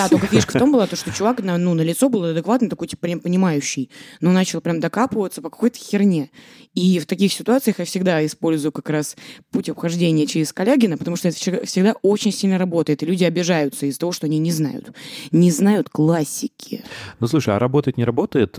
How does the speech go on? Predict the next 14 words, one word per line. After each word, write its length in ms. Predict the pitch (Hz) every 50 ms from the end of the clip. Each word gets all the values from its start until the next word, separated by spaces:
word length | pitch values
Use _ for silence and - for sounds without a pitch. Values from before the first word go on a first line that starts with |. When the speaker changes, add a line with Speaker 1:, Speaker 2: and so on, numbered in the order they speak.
| - - 107
Speaker 2:
но, 340 | 110 110 113 113 117 113 113
а, 340 | 110 107 107 101 101 104 107
а 20 |
вы 100 | 95 101
не 80 | 110 120
думали 240 | 120 147 185 202 151
о 60 | 117
том, 180 | - 123 113 110
что 440 | - - - 104 98 95 98 98 90
получается 560 | - - 101 95 - - 127 135 - - -
какой-то, 480 | - - - - 107 107 104 - - 98
а, 520 | 90 90 90 92 - 98 92 90 92 95 98
зелёный 420 | 90 85 98 98 104 104 95 92 87
свет, 800 | - - - - - - - 92 87 104 107 113 107 - -